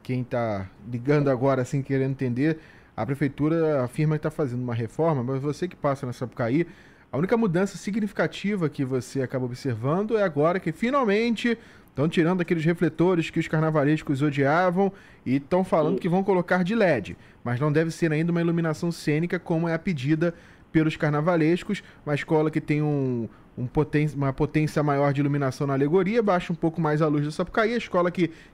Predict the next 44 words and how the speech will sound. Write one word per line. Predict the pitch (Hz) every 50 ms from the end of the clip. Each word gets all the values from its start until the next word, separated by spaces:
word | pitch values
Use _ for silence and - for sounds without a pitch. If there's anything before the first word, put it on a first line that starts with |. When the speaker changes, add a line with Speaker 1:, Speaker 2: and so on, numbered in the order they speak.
| -
Speaker 1:
quer | - 170 156 143 143 135 - 131 151
no | 165 170 180
brilho, | 170 156 185 214 226 233 226 - -
aumenta | 190 185 170 160 170 180 180 - 185
mais | 170 170 170 175 190
a | 208
luz. | 196 170 135 113
Isso | 117 131 - 170
não | 170 180
teremos, | - 208 180 160 165 180 185 - - - - - - -
pelo | - 170 190 202 190
menos, | 160 147 156 170 190 196 -
segundo | - 170 156 170 170
os |
carnavalescos | - 175 160 165 160 160 147 143 151 151 - -
nesse | 156 156 156 -
ano | 156 156 156
na | 156
Sapucaí. | 151 - 156 156 - - 190 180 165 135 113 - - - - - - - - - -
A | - 160
arquibancada, | 165 - - 208 196 220 208 190 - 175 156 127 110 98 101 - - - - - -
tão | 208 214 220
pintando, | - 202 190 170 - - 214 240 254 247 226 220
você | 202 180 - - 190
olha, | 160 180 214 254 262 226
uau, | 151 131 151 170 190 185 165 143
tá | - 135 123
linda, | 135 180 208 190 160
mas | 147 151 151 147
parece | - - 151 143 131
Speaker 2:
É, |
Speaker 1:
a | 120
Speaker 2:
eu | 123
Speaker 1:
zero | 123 139 180 226
Speaker 2:
peguei | 320 240 185
Speaker 1:
bala. | 160 139 113 98 -
Speaker 2:
pintura, | - - 175 165 143 117 110 104 - _ _ _
Speaker 1:
Isso. | - 151 156 139 113 - 214
Speaker 2:
peguei | - - 233
pintura. | 208 - - 120 110 - - - _ _ -
Speaker 1:
E | 160 202
aí | 208 190 196
uma | 247 302 302 - 240
outra | 220 240 330 349 285 - 220